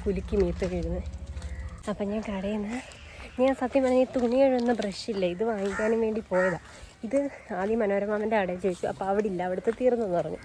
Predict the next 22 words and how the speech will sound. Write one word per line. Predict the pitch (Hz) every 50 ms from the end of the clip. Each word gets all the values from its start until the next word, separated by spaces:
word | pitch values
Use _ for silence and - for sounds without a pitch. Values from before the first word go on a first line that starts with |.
| - - - - - - -
അപ്പോൾ | 208 233 226
ഇപ്പുറത്തെ | - - 226 226 262 254 220
കടയിൽ | 190 180 180 165 180
ചോദിച്ചു, | 170 - - 202
അപ്പോൾ | - - 190 175
അവിടെ | 170 165 160 151
ഇല്ല. | 160 160 - - - - - -
അപ്പോൾ | 214 220 233 220
അപ്പുറത്തെ | - - 254 254 220 233 208
ഒരു | 190 170 185
കടയുണ്ട്, | 175 175 170 165 165 180
ഞാൻ | 202 214 220 208
ഇതുവരെ | 220 240 226 208 208 202 190
കടയിൽ | 185 185 180 196 202 208 208 190 196
പോയിട്ടില്ല, | 196 196 202 180 220 180 170 165 170 - - - - - - - 208 196
അവിടെ | 196 202 202 190 190
ആകെ | 190 196 214 202 196
ഒറ്റ | 190 - - - 233 196
ഒരു | 185 190 165
ബ്രഷ് | 175 196 185 - - 240 190
ഉണ്ടായിരുന്നു | 190 185 180 180 175 165 190 196
എൻ്റെ | 185 180 190